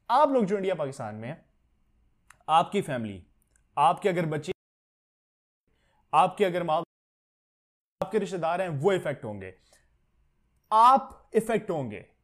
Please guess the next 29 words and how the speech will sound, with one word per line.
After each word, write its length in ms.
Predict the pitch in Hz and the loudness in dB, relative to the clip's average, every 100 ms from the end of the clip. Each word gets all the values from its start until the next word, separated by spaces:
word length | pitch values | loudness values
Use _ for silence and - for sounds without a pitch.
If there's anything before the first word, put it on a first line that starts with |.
| _ _ - | _ _ -12
ठीक 160 | 143 | -6
है? 180 | - 208 _ _ _ _ | -6 -6 _ _ _ _
सबसे 400 | - - 285 - | -20 2 4 4
पहले 260 | 226 233 233 | -2 -2 -2
तो 100 | 233 | -2
अपने 240 | 196 202 | -4 -2
बारे 260 | 196 151 165 | -2 -2 -2
में 100 | 175 | -6
सोचें 360 | 143 117 117 95 _ _ _ _ | -8 -10 -12 -14 _ _ _ _
और 100 | 190 | -2
फिर 180 | 185 226 | 0 -2
अपने 200 | 220 226 | -2 -2
रिश्तेदारों 480 | 208 214 165 175 202 | -2 -2 -2 -2 -2
के 60 | |
बारे 200 | 180 160 | -2 -2
में 80 | 160 | -2
सोचें। 260 | 143 135 135 | -8 -10 -8
हम 160 | 151 | -6
लोग 200 | 196 196 | -4 -2
पाकिस्तान 360 | 175 170 190 190 | -4 -6 -6 -6
और 80 | 160 | -6
इंडिया 180 | 170 175 | -6 -6
वाले 160 | 160 | -6
थोड़े 200 | 170 170 | -8 -10
से 120 | 175 | -10
सेल्फलेस 460 | 175 160 151 170 147 | -8 -8 -8 -10 -8
लोग 140 | 135 | -8
होते 200 | 135 127 | -8 -10
हैं, 160 | 160 185 | -14 -16